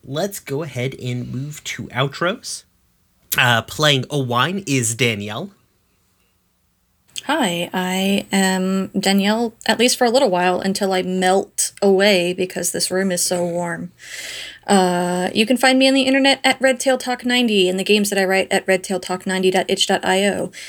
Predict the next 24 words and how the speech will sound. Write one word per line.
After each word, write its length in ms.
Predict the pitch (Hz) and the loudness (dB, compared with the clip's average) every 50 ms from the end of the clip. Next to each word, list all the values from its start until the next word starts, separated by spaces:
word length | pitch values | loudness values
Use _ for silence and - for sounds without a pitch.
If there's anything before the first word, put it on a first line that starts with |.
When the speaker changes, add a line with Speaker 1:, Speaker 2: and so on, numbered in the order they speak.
| - - - _ | -18 -20 -4 _
Speaker 2:
You 120 | - 226 | 0 2
can 180 | - 240 240 226 | 2 2 2 4
catch 280 | - 247 240 240 - | 4 2 2 4 4
me 360 | 240 240 269 311 302 247 208 | 4 4 6 6 6 6 4
and 100 | 190 196 | 4 4
a 60 | 196 196 | 2 2
bunch 200 | 208 220 226 233 | 2 0 2 2
of 60 | 233 214 | 0 0
these 180 | 226 226 202 | 0 0 0
other 200 | 233 240 269 240 | 2 2 2 0
folks 500 | - - - 185 180 - - - - - - | 0 0 0 0 0 0 -2 -4 -4 -2 -2
on 240 | 196 202 202 202 202 | 0 2 2 2 4
Dumb 240 | 208 208 214 220 214 | 4 4 2 2 0
Kids 300 | - 220 208 202 - - | 2 2 2 2 0 -4
Playing 360 | - - 208 208 202 202 202 | -4 -4 -2 0 0 0 -2
Hero, 400 | 202 - - 269 196 175 175 175 | 0 0 2 2 2 2 2 0
which 200 | 185 190 185 - | -2 -4 -2 -2
is 220 | 190 185 185 185 185 | 0 0 2 0 0
an 80 | 185 185 | -2 -2
Animorphs-inspired 800 | - 185 190 185 180 180 175 - - 180 - - 185 175 170 170 | -2 -2 -2 0 -2 -2 -2 -4 -4 -4 -4 -2 -2 -2 -2 -2
actual 280 | 165 175 175 - 190 - | -2 -4 -4 -4 -6 -6
play 160 | - - - | -6 -8 -8
podcast 600 | - - - - - - - - - - - - - | -6 -4 -4 -4 -2 -2 -2 -2 0 0 -2 -4 -4
at 240 | - 175 165 - - | -2 -2 -2 -2 -2